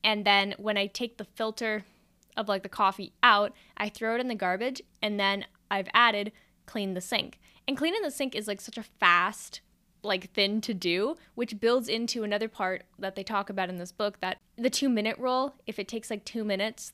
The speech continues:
then you're more likely to do it because it doesn't take up as much time, and then you can eventually build more onto it.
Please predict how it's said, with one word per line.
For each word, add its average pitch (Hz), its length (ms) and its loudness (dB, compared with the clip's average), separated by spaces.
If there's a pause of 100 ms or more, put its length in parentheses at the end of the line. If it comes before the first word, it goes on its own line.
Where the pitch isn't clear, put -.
then 190 380 -2 (160)
you're 214 100 -4
more 185 240 -2
likely 185 400 -4
to 185 120 -14
do 180 260 -2
it 190 120 -2
because 190 260 -10
it 175 100 -8
doesn't 185 220 -8
take 196 200 -10
up 180 100 -8
as 180 140 -10
much 175 200 -12
time, 226 440 0
and 220 120 -2
then 220 100 -2
you 220 80 -4
can 220 120 -4
eventually 214 400 -2
build 190 460 -2
more 196 320 -2
onto 233 440 2
it. - 180 -4